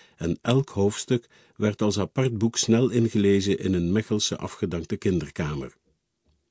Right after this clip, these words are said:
Nu zijn we groot en wijs genoeg om zelf te bepalen wat goed is en wat niet. Verliezen we onze motivatie niet daardoor? Nee, integendeel. Iedere dag danken we de goden dat we niet moeten werken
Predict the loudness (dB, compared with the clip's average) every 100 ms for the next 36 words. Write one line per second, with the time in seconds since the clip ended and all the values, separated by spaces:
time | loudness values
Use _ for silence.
0 | _ _ _ _ _ _ _ 6 8 8
1 | 6 6 4 2 2 4 4 4 4 2
2 | 4 6 6 4 4 4 2 2 0 0
3 | 0 0 2 2 2 -2 -2 -4 -2 0
4 | 0 -2 -2 2 0 0 -16 _ _ _
5 | _ _ _ -2 4 4 4 4 4 4
6 | 2 2 2 0 2 2 2 2 2 2
7 | 0 -2 0 0 0 -4 _ 0 2 4
8 | 2 0 4 2 2 -4 -6 -8 _ -20
9 | _ _ _ _ 0 2 2 2 0 0
10 | -2 2 2 4 2 2 2 2 2 2
11 | 0 0 2 2 2 0 2 0 -2 2
12 | 0